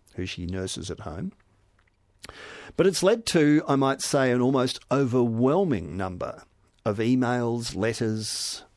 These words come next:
and contacts from people about their issues with the organisation, which is going through a, a complex birth, no doubt about it. But is it made unnecessarily complex in some way, and can it be sorted out?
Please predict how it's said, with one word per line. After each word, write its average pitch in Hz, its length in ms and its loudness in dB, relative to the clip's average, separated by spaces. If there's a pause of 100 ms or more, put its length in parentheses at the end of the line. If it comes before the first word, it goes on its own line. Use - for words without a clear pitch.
(200)
and 101 160 -6
contacts 110 460 -2
from 95 180 -4
people 101 440 -4 (340)
about 117 300 -2
their 175 200 2
issues 98 600 -4
with 101 380 -4
the 107 140 0
organisation, 117 720 -2
which 131 280 -4
is 135 180 -6
going 107 320 -2
through 101 440 -6 (200)
a, 104 400 -2 (280)
a 139 80 -2
complex - 840 -6
birth, - 580 -6 (500)
no 101 200 -4
doubt 90 260 -4
about 131 340 -4
it. - 160 -10 (1400)
But 143 140 2
is 160 100 0
it 190 140 0
made 143 220 2
unnecessarily 135 1080 2
complex 92 600 -6
in 87 100 -4
some 92 280 -4
way, 92 180 -2
and 127 100 -4
can 110 140 -4
it - 80 -8
be 123 80 -4
sorted 98 380 -4
out? 131 320 -2